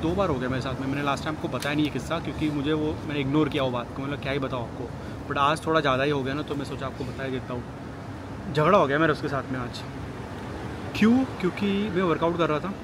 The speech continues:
dumbbell use कर रहा था। Dumbbell use करने के बाद में मैं जब उसको नीचे रख रहा हूँ, अब यहाँ पे पूरे जिम के अंदर mat है, sponge वाला मैट होता है, जिसमें आप थोड़ा ज़ोर से भी रखो तो कोई फ़र्क नहीं पड़ता। और जिम में of course आप dumbbell ज़ोर से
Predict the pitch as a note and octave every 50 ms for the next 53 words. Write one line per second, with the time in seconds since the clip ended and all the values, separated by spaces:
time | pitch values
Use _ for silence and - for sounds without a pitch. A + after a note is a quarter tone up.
0 | - - - B2 C#3+ C#3+ C#3+ D#3 E3 D#3+ D3+ C#3 C#3 - C#3+ B2 B2+ B2 A#2 B2+
1 | C3 C3+ - C#3+ D3 D#3 D#3+ - - E3+ E3 E3+ E3 D3+ E3 E3 E3+ F3+ G3+ -
2 | D#3+ D#3+ D#3 D3 - - F#3+ E3 C#3+ - F3+ E3 D3+ A#2 A#2 C3 - C3+ C3+ C3+
3 | C3 C3+ C3+ - D#3+ D3+ - - - C#3+ D3+ D#3 D3 D3 C#3+ D3+ D#3 D3+ E3 D3+
4 | C3+ B2+ B2+ C3 C3 - A#2+ A2 - - - - - - - - - - - D3+
5 | C#3+ C3+ D3 D3+ D3 C#3 C3+ C3 B2 B2 A2 B2 B2+ C#3 - - D#3 D3+ C#3+ -
6 | D3+ D3 D3 B2+ C3 C3 C3 - D#3+ D#3 D#3 D3 D3 D#3+ D#3 E3 B2 - - D#3+
7 | D3+ - C#3+ B2+ A#2 A#2+ B2 A2+ A#2+ A#2 - B2+ B2+ B2+ A#2+ A2 C3+ C3+ D3 D3+
8 | D3 C3 - - D3+ D#3 D3 E3 D#3 C#3+ - - - - - - - - - -
9 | - - - - - - - - - C3+ D3 C#3 C#3 C3+ D3 D#3 D#3 C#3+ - -
10 | - C#3+ C#3 C3+ C#3 C3 A#2 D#3 D#3